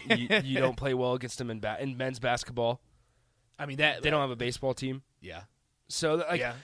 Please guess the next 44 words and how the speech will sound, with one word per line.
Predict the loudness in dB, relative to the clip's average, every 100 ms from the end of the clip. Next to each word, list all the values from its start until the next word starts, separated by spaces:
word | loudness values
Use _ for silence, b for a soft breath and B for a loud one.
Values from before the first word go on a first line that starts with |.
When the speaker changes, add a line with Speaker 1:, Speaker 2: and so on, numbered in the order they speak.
| -10 4
Speaker 2:
um, | 8 8 6 4
there's | 2 4
a |
lot | 4 4
of | 2
problems | 0 -2
with | -6
Wisconsin. | -8 -4 -4 -4 -6 -12 -14 _ _ _ _ _ -10
They | 0 2
sell | 4 4 6
alcohol | 4 4 4 4 4 _ 0
at | 2 2
t-, | -4 0
at | 0 0 -2
the | -2
Speaker 1:
Which, | 0
Speaker 2:
t-, | 4
Speaker 1:
what | 4
Speaker 2:
at |
Speaker 1:
is | 4
Speaker 2:
the | 10
Speaker 1:
that | 10
Speaker 2:
fields. | 10 4
Speaker 1:
about? | -4 -4 4
I | 10 10
was, | 12
I | 12
was | 12
Speaker 2:
Have, | 12
Speaker 1:
gonna | 12
ask | 12 12 12
Speaker 2:
have | 12
Speaker 1:
you | 10
Speaker 2:
you, |
Speaker 1:
about | 10 8
that. | 8
Speaker 2:
have | 8 8
Speaker 1:
What |
Speaker 2:
you, | 4
Speaker 1:
do | 4
you | 0
Speaker 2:
have | 2 2 2
you | -2
been | 4 6 6 2